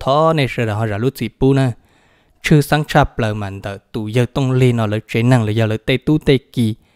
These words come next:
Lần từ hòm lòng cho thế nó cho nó là. Cú ra lút gì bù đầu cú giờ tụ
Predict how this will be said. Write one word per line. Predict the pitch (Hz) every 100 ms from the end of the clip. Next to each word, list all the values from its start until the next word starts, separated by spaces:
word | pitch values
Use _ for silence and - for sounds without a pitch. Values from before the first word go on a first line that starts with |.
| _ _ _ -
Lần | 156 143
từ | 147
hòm | 131 127 135
lòng | 135 -
cho | 135
thế | - 143
nó | 110 113 -
cho | 135
nó | 120 104
là. | 98 - _ _ _ _ _ _ -
Cú | 151
ra | 135 110
lút | 101 123
gì | 113 98
bù | - 143
đầu | 127 107
cú | - 113
giờ | 110 117
tụ | 110